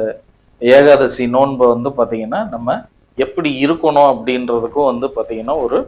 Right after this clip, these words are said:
வரைமுறை இருக்கு. இதுல வந்து முதல் நாளான தசமி திதி அன்று,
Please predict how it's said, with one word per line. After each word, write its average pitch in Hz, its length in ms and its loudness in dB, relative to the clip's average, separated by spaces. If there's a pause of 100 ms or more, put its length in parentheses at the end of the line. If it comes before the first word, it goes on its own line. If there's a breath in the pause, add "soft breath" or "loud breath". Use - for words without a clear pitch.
(380 soft breath)
வரைமுறை 123 520 2
இருக்கு. 123 320 -2 (880)
இதுல 160 260 8
வந்து 165 280 8 (500 loud breath)
முதல் 156 500 4
நாளான 127 460 6 (1120)
தசமி 160 420 4
திதி 127 360 -2
அன்று, 117 280 -4